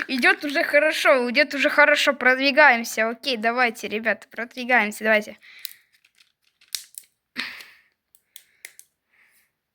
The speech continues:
Так, открыли, и код у нас тут двенадцать G один.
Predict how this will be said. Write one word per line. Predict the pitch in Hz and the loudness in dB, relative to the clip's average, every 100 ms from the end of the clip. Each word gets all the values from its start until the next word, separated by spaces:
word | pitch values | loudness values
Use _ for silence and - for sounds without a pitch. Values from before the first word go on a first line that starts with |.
| _ _ - _ - | _ _ -20 _ -8
Так, | 240 - | -6 -6
открыли, | - 302 466 480 | 0 2 4 0
и | 262 | 0
код | 294 403 | 4 4
у | 302 | 2
нас | 262 302 - | 0 0 -2
тут | - 320 - _ _ _ - _ | -8 -8 -10 _ _ _ -20 _
двенадцать | 233 262 320 311 233 | -4 2 2 2 -6
G | 240 233 | -2 0
один. | 202 202 208 | -2 -8 -18